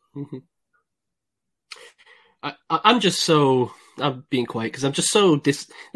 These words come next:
I, I'm just disappointed. <laughs> I think we'd all convinced ourselves this offseason, right, that, that this, things were gonna be better this year.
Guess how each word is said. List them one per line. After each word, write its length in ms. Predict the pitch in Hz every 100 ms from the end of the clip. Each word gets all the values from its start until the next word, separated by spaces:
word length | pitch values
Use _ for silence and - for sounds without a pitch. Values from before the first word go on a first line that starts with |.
| 175 175
I, 160 | 196 -
I'm 140 | 220 226
just 280 | 269 -
disappointed. 560 | - 233 233 285 381 156 - -
<laughs> 220 | - - - - -
I 60 | 233
think 160 | 339 311
we'd 140 | 294
all 160 | 254 349
convinced 420 | 285 226 196 180
ourselves 560 | 175 151 143 135 147 - - - _ _ -
this 160 | 147
offseason, 420 | 151 151 139 127 120
right, 200 | 123 139
that, 160 | 131 - _ _ 90
that 180 | 135 -
this, 160 | 151 151
things 260 | 160 180
were 60 | 160
gonna 220 | 156 156 - _ _ _
be 100 | 147
better 220 | 139 196
this 220 | - 143 113
year. 180 | 107